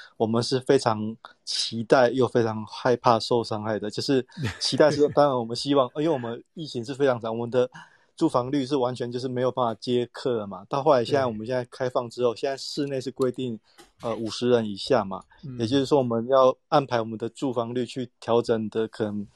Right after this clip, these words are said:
Speaker 1: 我们可以接的人数。对，那现在就是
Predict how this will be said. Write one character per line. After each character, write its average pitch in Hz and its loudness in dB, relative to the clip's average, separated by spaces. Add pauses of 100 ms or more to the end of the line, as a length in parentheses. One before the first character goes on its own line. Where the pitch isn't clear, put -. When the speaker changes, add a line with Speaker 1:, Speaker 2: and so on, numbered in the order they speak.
(280)
Speaker 1:
我 110 -6
们 107 2
可 - 4
以 127 6
接 123 4
的 113 6
人 107 -2
数。 107 -2 (560)
对， 123 4
那 135 6 (720)
现 - 2
在 160 4
就 147 -2
是 143 -4